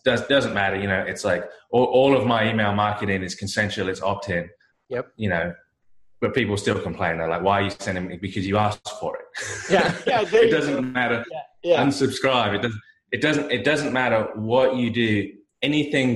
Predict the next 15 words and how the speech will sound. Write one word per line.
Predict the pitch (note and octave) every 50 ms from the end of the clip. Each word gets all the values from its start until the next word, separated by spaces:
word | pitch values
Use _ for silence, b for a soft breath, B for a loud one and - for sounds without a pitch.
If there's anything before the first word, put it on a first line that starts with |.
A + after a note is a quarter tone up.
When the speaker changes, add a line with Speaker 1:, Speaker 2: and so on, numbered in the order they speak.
| - A#2
Speaker 1:
good | A#2+ B2 B2+ A#2+ A2+ - - - - _
in | A#2 A#2 A2
this | A2+ A2 A2 - A2+
world | G#2+ G#2+ G#2 G2 F#2+ F#2 F#2 F#2+ - F#2
will | F#2+ F#2+
be | F#2 F#2+
attacked. | E2 D#2+ - F2 D#2 - - - - - - _ _ _ _ _ _ _ _
Anything | A#2 A#2+ C3 B2 A2+ B2+ A#2 A2+
good | A#2 A2 G2+
in | G2+ G2
this | G2 F#2+ F#2 G2+
world | G#2 F#2+ F2+ F2 F2
will | F2+ E2
be | F#2 E2
attacked. | E2 - - D#2+ D2 - - -